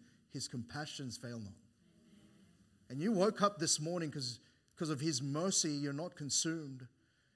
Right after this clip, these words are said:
And you ought to be thankful, and you ought to have the mindset, "Well, we are to be stewards,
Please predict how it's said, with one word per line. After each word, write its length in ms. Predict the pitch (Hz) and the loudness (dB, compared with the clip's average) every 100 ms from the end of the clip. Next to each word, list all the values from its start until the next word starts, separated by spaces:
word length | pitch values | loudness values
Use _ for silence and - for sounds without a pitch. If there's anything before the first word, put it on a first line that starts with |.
| _ | _
And 100 | 143 | -4
you 100 | 170 | 0
ought 60 | 233 | 4
to 40 | |
be 120 | 180 | 2
thankful, 460 | 143 185 202 220 180 | 2 0 0 0 0
and 80 | 160 | 2
you 80 | 202 | 4
ought 40 | |
to 80 | 202 | 4
have 160 | 190 | 2
the 80 | 156 | 2
mindset, 460 | 139 156 208 170 139 | 0 0 -2 -2 -2
"Well, 380 | 156 180 156 - - _ _ _ _ _ _ | 0 0 0 -6 -16 _ _ _ _ _ _
we 140 | 147 | 0
are 100 | 208 | 0
to 120 | - 139 | 0 -2
be 140 | 139 | -2
stewards, 560 | - - 190 202 135 | 0 -2 -2 -2 -2